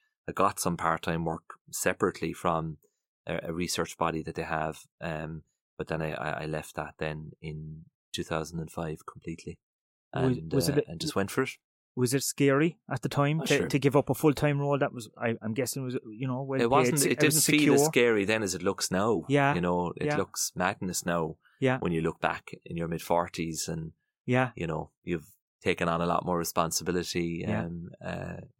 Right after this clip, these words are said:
Speaker 1: in terms of family and,
Speaker 2: Yeah.
Speaker 1: you know, uh, maintaining a house and just the need for security and so on. But
Speaker 2: Yeah.
Speaker 1: look, I, I mean, I,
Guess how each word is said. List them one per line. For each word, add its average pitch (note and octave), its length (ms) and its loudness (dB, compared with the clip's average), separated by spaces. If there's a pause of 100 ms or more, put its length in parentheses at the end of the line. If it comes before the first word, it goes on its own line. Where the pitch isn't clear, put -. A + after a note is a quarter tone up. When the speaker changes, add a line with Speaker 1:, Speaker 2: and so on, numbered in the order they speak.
(140)
Speaker 1:
in F2 100 -14
terms E2 280 -10
of E2+ 80 -12
family F2 540 -2
and, E2+ 200 -8 (300)
Speaker 2:
Yeah. A#2 200 -6 (100)
Speaker 1:
you F2+ 100 -4
know, E2+ 300 -4 (420)
uh, - 140 -12 (360)
maintaining E2+ 480 -4
a E2 60 -6
house F2 460 -2
and E2 220 -4 (380)
just - 380 -4 (720)
the E2+ 60 -6
need E2+ 240 -4
for F2 220 -2
security F#2 640 -2
and E2 120 -4
so F2 160 0
on. E2+ 280 0
But E2+ 240 -2
Speaker 2:
Yeah. - 60 -20 (460)
Speaker 1:
look, - 240 4
I, - 220 4
I A2+ 40 2
mean, G#2 180 4
I, G2+ 80 4